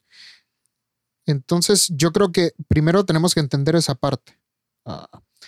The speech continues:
eh, no respon-, para entender la parábola del sembrador, entonces. Después de esto, Mateo trece, yo estoy leyendo la Nueva Biblia de las Américas por si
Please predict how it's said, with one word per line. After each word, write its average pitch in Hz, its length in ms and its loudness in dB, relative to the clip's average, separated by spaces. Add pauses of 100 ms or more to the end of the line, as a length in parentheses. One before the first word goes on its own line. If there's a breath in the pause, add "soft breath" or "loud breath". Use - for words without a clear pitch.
(340 soft breath)
eh, 135 320 2 (500)
no 156 500 0
respon-, 190 480 0 (180)
para 160 220 2
entender 160 560 2
la 160 160 2
parábola 170 340 4
del 170 100 2
sembrador, 123 400 -2
entonces. - 440 -14 (480)
Después 147 400 0
de 247 200 4
esto, 170 340 -2 (480)
Mateo 135 320 -2
trece, 131 460 -2
yo - 80 -2
estoy 147 180 0
leyendo 151 300 2
la 131 160 2
Nueva 131 180 0
Biblia 135 160 2
de 135 40 2
las 123 100 0
Américas 117 360 -4
por 101 160 -8
si - 200 -10